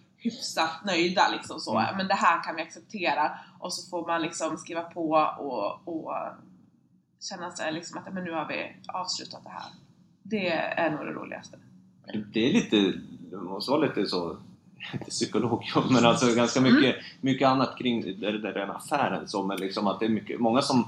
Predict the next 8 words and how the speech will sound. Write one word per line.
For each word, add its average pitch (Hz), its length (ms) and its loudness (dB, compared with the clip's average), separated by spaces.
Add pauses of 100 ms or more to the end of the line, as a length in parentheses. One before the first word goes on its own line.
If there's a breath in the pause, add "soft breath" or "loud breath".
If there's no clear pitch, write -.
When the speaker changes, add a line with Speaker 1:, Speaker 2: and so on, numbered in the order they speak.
Speaker 3:
håller 101 260 4
sams 117 460 4
och, - 340 -6
eh, 90 260 0
komma 104 260 2
överens 98 520 2
och, - 320 -4
eh, 71 560 -2